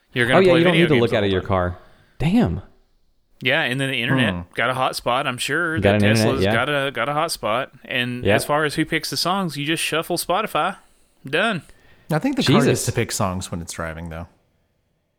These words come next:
Speaker 1: Well, of course.
Speaker 2: Okay.
Speaker 1: It, yeah, of
Speaker 2: All right.
Speaker 1: course.
Speaker 2: Th-, that is a question I wanted to ask you guys. If you're driving, who gets to pick the songs? Do you get to pick the songs, or does the passenger get to pick the songs?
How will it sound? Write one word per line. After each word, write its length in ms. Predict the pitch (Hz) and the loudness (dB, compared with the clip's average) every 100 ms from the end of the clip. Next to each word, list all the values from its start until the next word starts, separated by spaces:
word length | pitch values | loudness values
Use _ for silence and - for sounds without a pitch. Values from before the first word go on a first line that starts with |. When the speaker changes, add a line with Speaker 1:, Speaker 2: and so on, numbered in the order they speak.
| _ _ - | _ _ -6
Speaker 1:
Well, 160 | 147 156 | 0 0
of 100 | 139 | 0
course. 200 | 165 139 147 | 2 4 6
Speaker 2:
Okay. 280 | 139 107 156 | 4 2 -2
Speaker 1:
It, 100 | - 147 | -8 -4
yeah, 280 | 127 92 | -2 0
of 60 | 117 | 2
Speaker 2:
All 80 | 131 | 2
right. 100 | 113 | 2
Speaker 1:
course. 240 | - - - _ _ _ - | -2 -8 -14 _ _ _ -4
Speaker 2:
Th-, 260 | 117 127 | 0 2
that 220 | 120 120 127 | 4 4 4
is 120 | 120 | 2
a 80 | 120 | 0
question 360 | 127 117 117 | 0 0 0
I 40 | 107 | 0
wanted 220 | 107 98 | 2 0
to 80 | 82 | -2
ask 260 | 90 - | -4 -4
you 80 | 95 | -4
guys. 400 | - 85 92 - - _ _ - | -4 -6 -8 -12 -18 _ _ 2
If 280 | 143 180 143 | 4 4 4
you're 240 | 139 147 | 4 4
driving, 560 | 120 117 92 - 80 - - _ - | 2 2 0 -2 -6 -8 -16 _ -4
who 260 | - 160 139 | 2 4 4
gets 240 | 135 127 | 0 -2
to 100 | - | -2
pick 240 | - 117 - | 2 2 2
the 80 | 104 | -2
songs? 480 | 95 82 - - | 0 -2 -4 -10
Do 120 | - 113 | 2 4
you 80 | |
get 120 | 135 175 | 4 2
to 60 | |
pick 180 | 165 170 | 0 0
the 60 | 165 | 0
songs, 300 | 170 165 139 | 0 0 2
or 80 | 104 | 0
does 180 | 95 92 | 0 -2
the 80 | |
passenger 420 | 95 85 92 85 87 | 0 0 0 -2 0
get 180 | 92 - | 0 0
to 60 | |
pick 200 | - - | 0 0
the 60 | 95 | -4
songs? 400 | - 92 - | -4 -4 -8